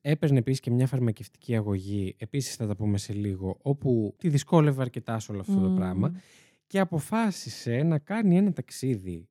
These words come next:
Speaker 1: στην, α, καταρχάς να πω ότι ήτανε Καναδή κινεζικής καταγωγής.
Speaker 2: Οχ.
Speaker 1: Έτσι. Η Lisa Lam, το κανονικό της όνομα είναι κάπως αλλιώς τα... το original, ας πούμε,
Speaker 2: Μμμ.
Speaker 1: το οποίο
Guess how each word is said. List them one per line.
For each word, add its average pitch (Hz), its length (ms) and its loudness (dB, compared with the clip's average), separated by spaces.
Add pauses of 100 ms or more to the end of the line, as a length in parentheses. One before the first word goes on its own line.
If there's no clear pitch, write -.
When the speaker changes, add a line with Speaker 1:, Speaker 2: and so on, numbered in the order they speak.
Speaker 1:
στην, 139 480 2 (100)
α, 160 80 0
καταρχάς 139 400 -2
να 165 160 0
πω 107 380 -8 (140)
ότι 120 600 -4
ήτανε 208 840 2
Καναδή 127 680 6 (180)
κινεζικής 156 520 6
καταγωγής. 156 840 2
Speaker 2:
Οχ. 311 140 -14 (120)
Speaker 1:
Έτσι. 98 360 0 (100)
Η 117 220 0 (120)
Lisa 113 320 2 (120)
Lam, 151 100 4 (220)
το - 100 -8
κανονικό 127 440 6
της - 120 -6
όνομα 190 300 6
είναι 190 160 4
κάπως 185 360 -6
αλλιώς 165 300 4
τα... 98 380 -2 (720)
το 127 160 6
original, 117 520 8
ας 104 160 0
πούμε, 107 360 4
Speaker 2:
Μμμ. 196 180 -2
Speaker 1:
το 214 100 -6
οποίο 151 600 6